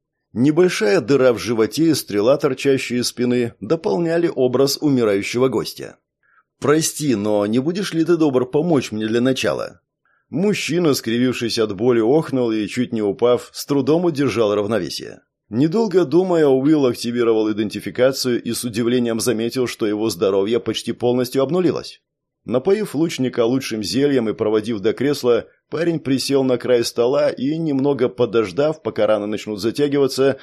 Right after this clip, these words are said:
начал расспрашивать. «И? Только не говори, что с лестницы упал». «Ха-ха, очень <clears throat> смешно»,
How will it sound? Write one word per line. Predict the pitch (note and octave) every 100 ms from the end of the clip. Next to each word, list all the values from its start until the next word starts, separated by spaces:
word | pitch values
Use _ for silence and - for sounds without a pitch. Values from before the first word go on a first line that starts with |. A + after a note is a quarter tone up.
| -
начал | A#2 B2+ C3 D#3 -
расспрашивать. | C3+ C#3 C3+ G#2+ - G1+ - - _ _ _ _ _ _ -
«И? | A2 B2+ E3+ D#3+ _ _
Только | B2+ C3 D3+
не | D3+
говори, | E3 G#3+
что | A3 D3+
с | C#3
лестницы | D#3+ - A2+ A#2+
упал». | A#2+ G#2 A#1+ - _ _ _ _ _
«Ха-ха, | - C3 D3 F3 E3 - A#2+ A#2 F#2+ B2+ - -
очень | C3+ C#3+ C#3 C3 A#2+ - D3 _
<clears throat> | - - -
смешно», | - C3+ C3+ C3+ A#2 D2+ B1 -